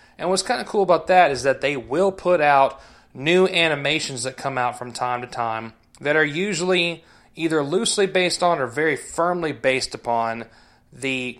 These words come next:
comic strip for Peanuts. And this particular one that came out not too long ago actually had something to do with composting.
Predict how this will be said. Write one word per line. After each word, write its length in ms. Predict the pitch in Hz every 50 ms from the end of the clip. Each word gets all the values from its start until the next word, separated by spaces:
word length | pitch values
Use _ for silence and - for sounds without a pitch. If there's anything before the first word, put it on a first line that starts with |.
| - -
comic 440 | - - 170 170 175 170 143 - -
strip 480 | - - - 131 123 120 117 - - - - -
for 460 | - - 123 120 123 120 117 117 110 -
Peanuts. 560 | - - 196 180 143 117 - - - - - - - - - - - _
And 260 | - 151 156 151 143 147
this 180 | 226 254 -
particular 580 | - - 220 - - 240 - - 220 208 190 185
one 220 | 170 180 185 175
that 140 | 156 139 -
came 260 | - 165 165 160 156
out 160 | 147 139 -
not 240 | 135 151 160 - -
too 160 | - - 156
long 240 | 151 143 139 127 120
ago 500 | 117 117 170 190 185 147 127 127 131 127 - _ _ - - - _ _ _ _ _ - -
actually 320 | 143 147 143 - - 151
had 140 | 139 151 151
something 340 | - 143 135 127 139 151 160
to 80 | 156
do 400 | 151 131 131 123 120 120 117 117 - - - - - - _ _ -
with 240 | 131 123 - -
composting. 920 | - - - - 175 170 175 160 - - 127 113 107 - - - - -